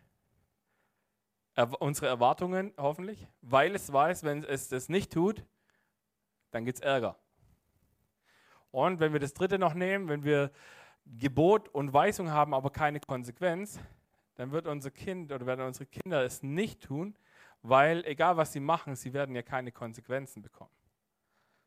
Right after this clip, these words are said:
Egal was ich mache, es passiert ja nichts. So, das ist dieses klassische, ich zähle auf drei. Und wenn du dann nicht bei drei ankommst, oder wenn du bei drei ankommst und es passiert nichts, dann kannst du nächstes Mal so laut und so wild zählen auf drei, wie du willst. Es wird nichts passieren.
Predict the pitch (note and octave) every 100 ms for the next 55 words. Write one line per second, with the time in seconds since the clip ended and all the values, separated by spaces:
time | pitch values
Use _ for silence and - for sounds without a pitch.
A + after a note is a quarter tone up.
0 | _ _ _ _ _ _ _ _ _ _
1 | - B2+ D#3+ F#3 D#3+ C#3 D3 D#3 - -
2 | C#3 F#3 C3 G2+ - - _ _ _ _
3 | _ _ _ C3+ D3+ F3 F3+ F3+ D#3+ -
4 | F3+ F#3+ G3+ F3+ F3 D3+ - G3 A#3+ C4+
5 | - F3 F#3+ B3+ B3+ B2+ - _ _ _
6 | _ _ _ _ _ _ _ _ C3 D3
7 | F3 G3 G3+ F3+ D#3+ D#3 F#3 F#3+ G#3+ E3+
8 | E3 D3+ G3+ B3+ F#3 D#3+ C#3+ C#3+ C3+ D3
9 | F3 D3+ C#3+ - D3+ - A3 F3+ F#3+ -
10 | - C#3+ D3 - D#3+ D#3+ D#3 E3 D#3+ D#3
11 | D3 D3+ C#3+ E3+ F#3+ E3 D#3+ D3 D#3+ G3
12 | - E3+ E3+ F3 D3 - D3 D3 D3+ C#3+
13 | C3+ B2 F#3+ C3 A#2 A#2+ A#2 - G#2+ D3
14 | A#2